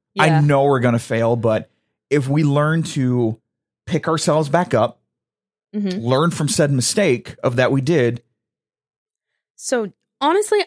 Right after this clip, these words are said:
Speaker 2: I don't think that this concept is new at all of being afraid of letting your kids fail.
Speaker 1: I think it's just being parents.
Speaker 2: Yeah.
Speaker 1: I
Speaker 2: I think it's parents,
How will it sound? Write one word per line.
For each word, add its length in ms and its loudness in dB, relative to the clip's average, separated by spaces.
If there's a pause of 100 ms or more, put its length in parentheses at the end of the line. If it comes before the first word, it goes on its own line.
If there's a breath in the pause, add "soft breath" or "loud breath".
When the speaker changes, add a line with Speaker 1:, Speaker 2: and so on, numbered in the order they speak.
Speaker 2:
I 140 -2
don't 240 -2
think 220 0
that 180 -4
this 280 0
concept 840 -2 (220)
is 400 -2
new 580 0
at 220 -4
all 580 0
of 220 -4
being 220 0
afraid 280 -2
of 100 -4
letting 280 -2
your 80 -6
kids 320 -8
fail. 560 -8
Speaker 1:
I 100 -2
think 140 0
it's 80 -4
just 120 -4
being 180 -2
parents. 720 -6
Speaker 2:
Yeah. 500 -2 (100)
Speaker 1:
I 240 0
Speaker 2:
I 20 -2
think 220 -2
it's 180 -6
parents, 680 -4